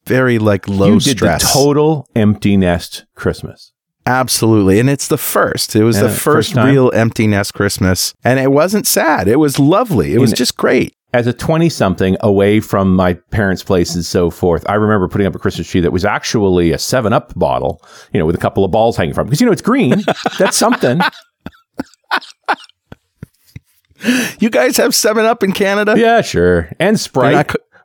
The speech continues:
Speaker 2: We're like a developed nation. <laughs>
Speaker 1: It's not called something else like, you know, green bubblies or
Speaker 2: No, we, and we don't do the, you know, seven up is actually lemonade thing, which is bizarre. Like, stop that.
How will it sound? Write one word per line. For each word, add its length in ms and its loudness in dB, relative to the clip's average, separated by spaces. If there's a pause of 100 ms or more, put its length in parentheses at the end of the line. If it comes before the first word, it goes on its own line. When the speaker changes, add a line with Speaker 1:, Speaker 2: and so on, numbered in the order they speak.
Speaker 2:
We're 100 2
like 160 2
a 60 0
developed 580 0
nation. 600 2 (300)
<laughs> 100 -2 (300)
Speaker 1:
It's 160 0
not 200 0
called 220 2
something 420 0
else 320 0
like, 340 2
you 120 2
know, 140 2
green 340 2
bubblies 580 2
or 260 2 (380)
Speaker 2:
No, 360 2
we, 160 0 (200)
and 80 0
we 60 0
don't 180 2
do 120 2
the, 260 2
you 100 2
know, 140 2
seven 320 0
up 80 0
is 100 -2
actually 280 0
lemonade 500 2
thing, 180 -2
which 140 -2
is 80 -6
bizarre. 640 -2
Like, 220 -4 (180)
stop 340 -4
that. 240 -10